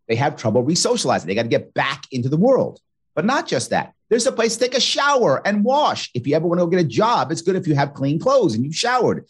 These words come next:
You can head back to your family and try to get help again. Have clean clothes, have a shower. And best case now in the basement is actually assistance for them. It may be drug counselors. It may be, uh, people who come up with mental illness. It may be a place where they can get medicine.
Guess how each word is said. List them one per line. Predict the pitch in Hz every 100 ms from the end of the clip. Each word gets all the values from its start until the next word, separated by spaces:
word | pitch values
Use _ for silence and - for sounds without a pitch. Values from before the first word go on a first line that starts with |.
| _
You | 117
can |
head | 131 -
back | 123 -
to |
your | 165
family | 165 - 202 196 123
and | 87
try | -
to | 151
get | 127
help | 233
again. | 165 117 90 69 _ _
Have | - 107
clean | - 185 202
clothes, | 247 277 175
have | 117
a | 165
shower. | 226 262 214 87 - _ _ -
And | 127
best | 147 262 -
case | 180 165
now | 143 139 139 -
in | 113
the |
basement | 214 254 - 151 156 - _ _
is | 127
actually | 131 139 -
assistance | 120 - 160 - 139 -
for | -
them. | 95 76
It |
may | 78
be | 95
drug | 80 143 143 143
counselors. | 131 135 123 131 127 123 117 - - -
It | 127 98
may | 117
be, | 104 113 101
uh, | 98
people | - 120 117
who |
come | 110
up | 107
with | 98
mental | 95 113 156
illness. | 151 143 139 135
It | -
may | 110
be | 104 - -
a |
place | - 120
where | 110
they | 110
can | 95
get | 92
medicine. | 104 147 143 - 127 123 123